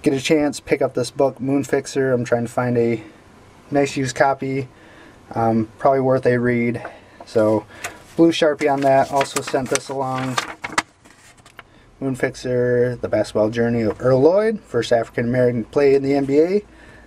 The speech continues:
Signed it down there, and there is the information if you guys want to order it from,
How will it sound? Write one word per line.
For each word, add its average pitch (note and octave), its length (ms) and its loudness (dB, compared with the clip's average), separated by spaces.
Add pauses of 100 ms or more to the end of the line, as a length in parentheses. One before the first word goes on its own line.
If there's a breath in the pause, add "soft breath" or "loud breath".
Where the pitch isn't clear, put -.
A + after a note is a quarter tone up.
Signed E3+ 440 0
it A2 80 -6
down A#2 240 2
there, F#3 440 0
and C3 400 0
there C3+ 300 2
is C3 840 -4 (480 loud breath)
the C3+ 80 2
information C#3+ 560 0
if C#3+ 280 -2
you A#2 80 0
guys A2+ 160 0
want A#2 160 -2
to - 40 -6
order C3 300 2
it A#2+ 100 -4
from, B2 480 -4